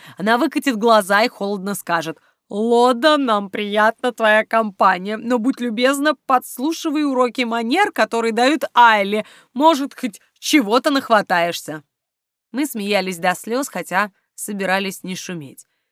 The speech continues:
И в этой приятной темноте на пару минут даже показалось, что никаких серьезных забот у нас нет. Но, конечно, это было только притворство,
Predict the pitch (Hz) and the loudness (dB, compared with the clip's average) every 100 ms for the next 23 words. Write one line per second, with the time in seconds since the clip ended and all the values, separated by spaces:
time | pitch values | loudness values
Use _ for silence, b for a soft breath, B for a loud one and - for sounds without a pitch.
0 | _ - 202 302 294 254 247 247 233 - | _ -10 -4 -2 -2 -2 0 -2 -4 -10
1 | 202 208 - 277 208 185 180 185 185 214 | -8 -8 -6 -4 -4 -2 -4 -4 -8 -8
2 | 247 185 156 165 - 156 160 202 220 190 | -6 -6 -8 -12 -14 -12 -6 -2 -2 -6
3 | - _ _ - 156 170 214 - 320 - | -14 _ _ -14 -12 -8 -6 -4 -4 -4
4 | 240 208 226 233 220 180 180 165 147 202 | -6 -2 -4 -4 -6 -6 -4 -4 -4 -10
5 | 208 156 147 - - 143 139 - _ _ | -10 -12 -14 -14 -14 -14 -14 -18 _ _
6 | _ _ _ 277 269 311 320 285 254 240 | _ _ _ -4 0 0 0 0 -2 -2
7 | 247 233 233 226 202 226 202 247 240 - | -2 -2 -2 -4 -6 -8 -6 -4 -2 -4
8 | - 147 | -12 -16